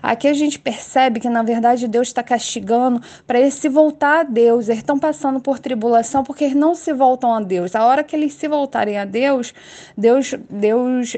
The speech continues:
é, vai perdoá-los, né? Jeremias seis. Deus deu ordem aos reis para con-, para cortarem árvores e fazer rampa para preparar para atacar Jerusalém.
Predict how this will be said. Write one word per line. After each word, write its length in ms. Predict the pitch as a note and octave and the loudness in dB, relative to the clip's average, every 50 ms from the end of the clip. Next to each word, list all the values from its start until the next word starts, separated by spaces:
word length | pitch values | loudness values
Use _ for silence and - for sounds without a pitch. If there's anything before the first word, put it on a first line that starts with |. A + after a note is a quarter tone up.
| - - | -8 -6
é, 360 | A#3 A3+ A3+ A3 A3+ G#3+ - - | -4 -2 -2 -2 -4 -4 -6 -6
vai 460 | G#3+ G3+ A#3 A#3+ C4+ D4+ D#4+ E4 D#4+ | -2 0 2 2 2 2 0 0 -2
perdoá-los, 1000 | - - B3+ A3+ A#3+ G#3 G#3+ G#3+ G3 F#3 F3+ F3+ F3 - C3+ - - - - | -2 -2 -2 0 0 0 0 2 2 2 0 -2 -4 -6 -8 -12 -14 -14 -10
né? 300 | G3 F#3+ G3+ G#3 G#3+ A#3+ A#3 _ _ _ _ _ _ _ _ _ _ _ _ _ - - _ - | -6 -4 -4 -4 -4 -6 -10 _ _ _ _ _ _ _ _ _ _ _ _ _ -20 -20 _ -8
Jeremias 640 | F#3+ F#3 G#3+ A3+ A#3+ B3 B3 B3 A#3+ B3 C4+ C4 | -2 0 2 2 2 2 2 2 2 2 0 0
seis. 680 | - - - - G#3 F#3 E3 D#3+ - - - - - _ _ _ _ _ - - - - - - - _ _ _ _ _ - | -2 -6 -8 -4 -4 -2 -2 -4 -6 -10 -16 -18 -20 _ _ _ _ _ -20 -20 -20 -20 -20 -20 -20 _ _ _ _ _ -2
Deus 320 | G3 A3+ A#3+ C#4 C#4+ B3+ | 2 4 4 4 4 4
deu 200 | B3 C4+ B3+ B3 | 4 4 4 6
ordem 400 | A3 A3 A#3+ B3+ B3+ A3+ A3+ A3+ | 6 6 6 4 4 0 -2 -2
aos 200 | A3 A3+ A3 G#3+ | -4 -4 -4 -6
reis 380 | F#3+ F#3+ A#3 A#3+ A#3+ A#3 G#3+ - | -6 -6 -4 -4 -4 -4 -8 -8
para 360 | - - G#3 G#3 A3 A3+ A3 | -6 -4 -4 -2 -4 -4 -8
con-, 320 | A3 - A3 A3 A3+ G#3+ - _ _ - - _ | -8 -6 -6 -6 -6 -6 -10 _ _ -20 -8 _
para 280 | - G#3 G3+ G3+ G#3+ G#3 | 0 2 2 2 0 0
cortarem 600 | - A#3+ A3+ - - - G#3+ G3+ G#3 G#3+ G#3+ G3+ | 0 0 0 0 0 0 0 2 2 0 0 0
árvores 680 | G3+ G#3+ A#3+ B3 C4 B3+ C4+ C#4 C4 C#4 C#4 - - C4 | 2 2 0 0 -2 -4 -2 -2 -2 -2 -4 -6 -8 -10
e 60 | B3 | -4
fazer 380 | - B3+ B3 B3 A3 A3 B3 | 0 0 0 0 0 -2 -4
rampa 460 | A3+ G3+ G#3 A#3 A#3 B3 C4 - - C4+ | -4 -2 -2 -2 -2 -2 -2 -2 -2 -2
para 300 | - B3+ B3 A#3+ A#3+ A#3 | 0 2 2 2 2 0
preparar 560 | A#3+ A#3 A#3 - A#3+ A#3 A#3 A#3 A#3 A3+ - | -2 -6 -8 -4 -4 -2 -2 -2 -4 -4 -4
para 240 | - B3 A#3 A#3+ A#3 | -2 0 2 2 0
atacar 420 | A#3 - C4 B3 - B3 A3+ A3+ | 0 -2 -6 -6 -4 -4 -4 -4
Jerusalém. 760 | A3+ A#3+ A#3+ G#3 G#3+ A3+ A3+ C4 C#4 C4 A#3 F#3 F3 F#3 - | -2 -2 -2 -2 -2 0 2 2 2 2 2 0 -2 -6 -10